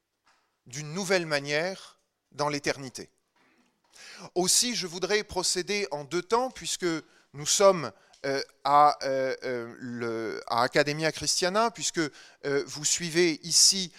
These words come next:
une formation politique. Je voudrais insister sur le rôle fondamental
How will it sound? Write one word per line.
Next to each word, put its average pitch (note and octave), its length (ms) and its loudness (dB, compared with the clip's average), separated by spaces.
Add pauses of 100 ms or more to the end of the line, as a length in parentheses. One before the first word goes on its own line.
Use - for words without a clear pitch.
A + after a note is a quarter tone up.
(160)
une C#3+ 160 -14
formation D3+ 760 2 (300)
politique. E3+ 760 -2 (360)
Je C#3+ 160 2
voudrais G3 520 2
insister A3 800 2
sur - 720 0 (1080)
le F#3 400 2
rôle F3 560 2
fondamental E3+ 1080 2